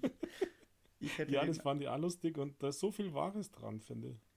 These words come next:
Speaker 1: ich.
Speaker 2: Ich hätte denen aber was ganz anderes geantwortet, vermutlich, nämlich mit irgendwelchen Masthühnchen, die ich als Zombie darstelle.
Speaker 1: <laughs> Ah, du bist ja fies.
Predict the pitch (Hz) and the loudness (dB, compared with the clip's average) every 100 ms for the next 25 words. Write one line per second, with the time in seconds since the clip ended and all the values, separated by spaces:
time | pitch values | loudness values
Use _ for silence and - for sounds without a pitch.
0 | _ _ _ _ - 190 185 180 165 147 | _ _ _ _ -10 -10 -6 -4 -4 -2
1 | 143 139 131 127 123 - 113 - 135 143 | -2 0 0 0 -4 -6 -10 -8 -6 -4
2 | 127 - 117 117 113 113 110 - 110 110 | -6 -8 -8 -6 -6 -6 -8 -8 -6 -8
3 | 120 123 117 117 117 107 104 120 123 113 | -10 -10 -10 -8 -8 -8 -8 -8 -6 -6
4 | 117 104 104 127 - - 127 120 120 110 | -6 -6 -6 -8 -12 -10 -6 -6 -6 -10
5 | 113 117 - - 117 117 127 117 117 - | -10 -12 -14 -8 -4 -2 -2 -6 -10 -12
6 | 113 113 113 - _ _ _ _ _ _ | -14 -14 -16 -20 _ _ _ _ _ _
7 | _ - - - - - - - 339 - | _ -20 -18 -14 -8 -6 -6 -6 -8 -10
8 | - - - - - - - - - - | -10 -12 -12 -12 -16 -18 -20 -18 -16 -18
9 | - _ - - 262 220 - 277 277 262 | -18 _ -20 -12 -4 -4 -2 -2 0 0
10 | 226 175 170 135 113 123 131 - | 0 -2 -2 -2 -2 -2 -2 -4